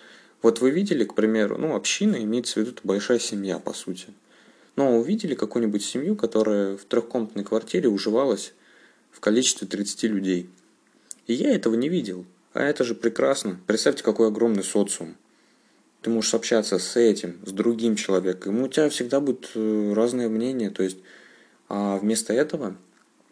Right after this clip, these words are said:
современное общество, к примеру, а, предлагает нам очень маленькую семью, нуклеарную, как это называется, нуклеарная или же простая семья. Это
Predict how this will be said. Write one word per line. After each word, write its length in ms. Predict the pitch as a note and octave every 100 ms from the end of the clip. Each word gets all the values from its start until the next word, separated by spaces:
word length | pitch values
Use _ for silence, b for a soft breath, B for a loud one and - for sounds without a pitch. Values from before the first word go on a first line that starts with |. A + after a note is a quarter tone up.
| _ _ - -
современное 500 | G#2 G2+ G#2+ A2+ G#2+
общество, 280 | G#2 -
к 80 | -
примеру, 440 | - G#2 G#2+ G2 B B B B B -
а, 460 | F#2 F#2 F#2 F2+ F2
предлагает 600 | F#2 F#2 F2+ G2 G2+ G2+
нам 540 | F#2 F#2 F#2 F2+ F2 - _ _ _ B B B B B B -
очень 300 | G2+ G#2 -
маленькую 400 | G2+ F#2+ F2+ F#2
семью, 460 | F#2 G2+ A2 D3+ F3+ B B B B -
нуклеарную, 680 | A2+ A#2+ A#2+ A#2 A2 G#2+ G2+
как 180 | G2 G2+
это 140 | G2
называется, 580 | F#2 F#2+ F#2+ F#2 F#2 G2+
нуклеарная 520 | G#2 B2+ D3+ C#3+ A2
или 120 | G2+
же 140 | G2+ G2+
простая 400 | G#2 - G2+ F#2+
семья. 380 | - A#2+ D#3+
Это 280 | C3+ - F#2+